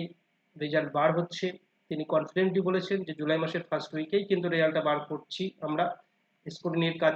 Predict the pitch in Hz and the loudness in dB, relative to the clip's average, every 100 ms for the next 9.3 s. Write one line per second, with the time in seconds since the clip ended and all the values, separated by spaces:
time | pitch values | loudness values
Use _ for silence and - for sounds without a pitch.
0 | - 170 170 196 165 147 156 156 156 - | 2 0 2 0 4 4 4 2 0 -4
1 | 147 - 160 - 156 156 156 151 180 - | -6 -2 -2 2 2 2 0 0 0 2
2 | 208 196 208 208 - _ _ 160 156 175 | 4 4 2 -4 -14 _ _ -2 2 2
3 | 175 175 175 170 170 202 196 - 151 151 | 4 4 4 2 0 0 -2 -2 -2 0
4 | 160 147 151 160 160 170 156 156 190 175 | 0 0 0 0 2 2 2 2 0 -2
5 | 156 147 151 156 147 147 170 - 156 160 | -2 2 4 6 4 2 -2 0 2 0
6 | 165 151 160 - - 170 175 196 196 151 | -2 -4 -4 -8 -6 0 2 2 2 2
7 | 147 160 165 165 175 170 202 226 - _ | 2 2 2 2 2 4 2 2 -8 _
8 | _ _ - 180 185 185 175 175 185 180 | _ _ 2 4 4 6 4 4 2 2
9 | 175 180 | 2 0